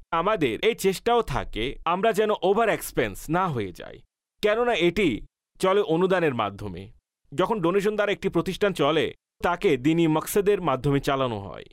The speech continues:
এটি আমাদের উপর মৌলিক দায়িত্ব যেন এটিকে দিনী নিয়ম অনুযায়ী চালানো হয়। এখন দেখুন যে আমাদের কাছে আজ কিছু অভিমত এসেছে, আমি চাইব সে অভিমত শুনে নিন। একটি ডকুমেন্টারি আছে,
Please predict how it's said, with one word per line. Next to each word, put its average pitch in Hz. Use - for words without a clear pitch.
এটি 175
আমাদের 185
উপর 107
মৌলিক 139
দায়িত্ব 196
যেন 185
এটিকে 165
দিনী 156
নিয়ম 160
অনুযায়ী 160
চালানো 156
হয়। 87
এখন 175
দেখুন 175
যে 214
আমাদের 180
কাছে 156
আজ -
কিছু 165
অভিমত 170
এসেছে, 113
আমি 196
চাইব 160
সে 190
অভিমত 170
শুনে 156
নিন। 65
একটি 175
ডকুমেন্টারি 202
আছে, 135